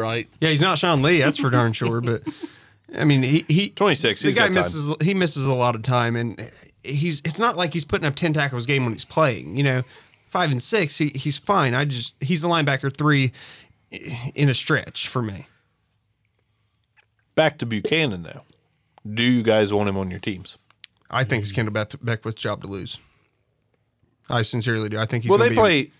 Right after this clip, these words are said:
Speaker 2: but
Speaker 3: they
Speaker 2: you got,
Speaker 3: play a
Speaker 2: you,
Speaker 3: three four.
Speaker 2: but you got him. You got Levante David. Like the,
Speaker 3: Yeah, you do got
Speaker 2: the,
Speaker 3: David.
Speaker 2: you've got two tackle monsters, and I just think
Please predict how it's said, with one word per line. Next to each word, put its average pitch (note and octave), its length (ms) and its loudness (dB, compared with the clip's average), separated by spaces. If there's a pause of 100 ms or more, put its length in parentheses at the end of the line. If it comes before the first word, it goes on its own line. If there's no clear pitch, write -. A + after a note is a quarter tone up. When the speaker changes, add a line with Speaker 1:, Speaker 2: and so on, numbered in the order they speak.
(1300)
Speaker 2:
but D3 80 0
Speaker 3:
they E3+ 60 4
Speaker 2:
you C#3 40 4
got, F3 80 4
Speaker 3:
play G3 120 6
a - 40 6
Speaker 2:
you, G#3 60 4
Speaker 3:
three A2+ 240 2
four. F#2+ 240 2
Speaker 2:
but D3 100 4
you E3+ 60 4
got D3+ 140 4
him. C#3+ 280 4
You B2+ 140 2
got B2+ 240 0
Levante C3+ 500 0
David. C#3+ 380 0 (560)
Like C3 220 -4
the, C#3 280 -2
Speaker 3:
Yeah, G#2+ 140 2
you G#2 120 2
do G2+ 120 0
got F#2 160 -4
Speaker 2:
the, D3+ 80 0
Speaker 3:
David. D#3+ 160 -4
Speaker 2:
you've D#3+ 100 0
got F3 240 0
two G3 200 2
tackle F3 420 0
monsters, B2+ 500 2
and C3 80 0
I C#3 100 2
just C#3 220 -4
think C3+ 300 -2